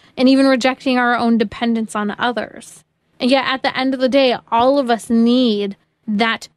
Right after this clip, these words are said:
very communal dimension of who we are to be fulfilled. And so I bring this all up in relation to freedom because freedom today, our definition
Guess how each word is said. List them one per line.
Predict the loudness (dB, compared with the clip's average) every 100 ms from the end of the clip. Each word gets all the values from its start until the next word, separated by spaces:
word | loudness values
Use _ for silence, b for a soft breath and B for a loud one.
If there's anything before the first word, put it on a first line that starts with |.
| _ -4
very | 2 4 4 0
communal | -2 2 4 6 6 4 2
dimension | 0 0 2 2 0 0 -2
of | 0 -4
who | -8 -2 0 0
we | 0
are | 0 2 0
to | -6 -6
be | -6 -4 -4 -4 -8 _ _
fulfilled. | -16 -2 0 2 0 B B B
And | 0
so | 2 2
I | 0 -2
bring | 0 2 4
this | 2 0 0
all | 2 2 2
up | 0 -2 -2
in | -2 -2
relation | 0 0 0 -6
to | -6
freedom | -8 0 2 4 2 0 B B B
because | 0 2 0
freedom | -4 -2 2 4 4 2 0 -2
today, | -2 2 4 4 4 4
our | 2 0
definition | 0 0 2 2 2 2 2 2